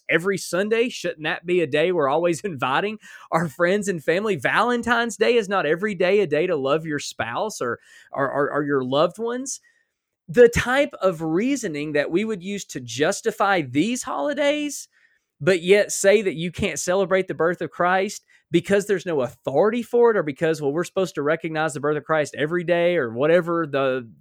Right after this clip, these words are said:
kind of the, the typical arguments are. It, it literally is, it's mind-boggling,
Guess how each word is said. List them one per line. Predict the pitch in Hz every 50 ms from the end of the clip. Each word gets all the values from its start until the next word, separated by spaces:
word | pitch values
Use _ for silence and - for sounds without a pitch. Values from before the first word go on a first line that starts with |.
| _ _
kind | - 156 160 156
of | 151 147 127 131
the, | 135 131 127 117
the | 117 147
typical | - - 185 170 - 170 - 147
arguments | 131 131 151 180 180 190 196 190 - 220
are. | 208 208 214 202 - - - - - - _ _ _ _ _ _ _ _ _ -
It, | - - -
it | 220 214 202
literally | 220 214 214 254 285 285 269 254 226 202 196
is, | 180 151 147
it's | 143 - -
mind-boggling, | 143 147 151 151 151 151 135 127 120 120 123 120 120 120 123 123